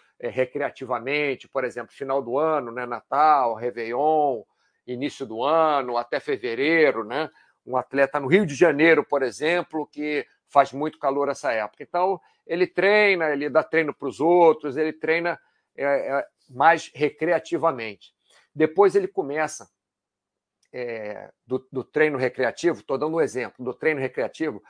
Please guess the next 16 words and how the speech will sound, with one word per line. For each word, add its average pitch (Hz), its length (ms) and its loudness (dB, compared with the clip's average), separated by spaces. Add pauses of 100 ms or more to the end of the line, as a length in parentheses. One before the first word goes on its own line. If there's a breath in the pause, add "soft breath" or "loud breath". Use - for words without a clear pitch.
(280 soft breath)
a 139 100 2
fazer 135 600 -2 (160)
os 156 200 -6
treinos 147 320 -2
de 131 120 -10
circuito, 156 760 0
os 139 140 -10
treinos 151 400 -2
de, 104 160 -14 (180 soft breath)
de 120 160 -4
equilíbrio, 147 540 0
os - 120 -16
treinos 147 300 -4
de 135 120 -6
técnica 139 760 0 (380)
bastante, 165 1000 4